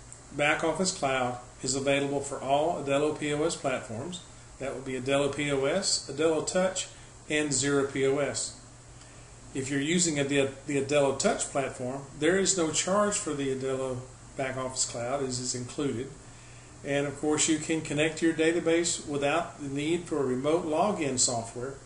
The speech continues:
You just simply go to any internet browser, use your username and password,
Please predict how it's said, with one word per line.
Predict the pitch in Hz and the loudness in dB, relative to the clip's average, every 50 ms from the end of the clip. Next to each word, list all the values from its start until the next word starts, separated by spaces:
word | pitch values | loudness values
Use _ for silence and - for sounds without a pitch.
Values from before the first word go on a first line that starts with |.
| - - - - - - - - - - - - - - - | -18 -20 -20 -20 -20 -20 -20 -20 -20 -20 -20 -20 -18 -12 -6
You | 139 139 139 131 | -2 -2 -2 0
just | 127 131 - - | 2 4 6 6
simply | - 151 147 147 151 143 | 6 6 2 0 -2 -2
go | 139 143 143 143 143 143 | 0 2 2 2 2 0
to | 143 - 160 143 | -2 -2 -2 0
any | 139 139 156 170 | 0 2 2 0
internet | 170 170 160 151 156 151 147 147 170 180 - | 0 0 -2 0 0 0 2 0 0 0 0
browser, | 147 147 151 156 165 165 - 208 220 196 - - - - - - | 2 2 4 4 2 0 0 -2 -4 -6 -8 -12 -16 -18 -16 -8
use | 139 135 143 143 139 - | -2 2 2 2 4 4
your | 139 139 135 135 135 139 139 | 4 6 6 6 6 4 2
username | 131 127 131 147 165 170 165 170 156 147 147 156 160 147 | -2 -2 0 2 2 2 2 0 0 0 0 0 0 0
and | 139 127 120 | -2 -2 -2
password, | - 151 185 220 214 - 135 127 135 139 139 | -2 -2 -2 -2 -2 -2 -2 -2 -2 -2 -4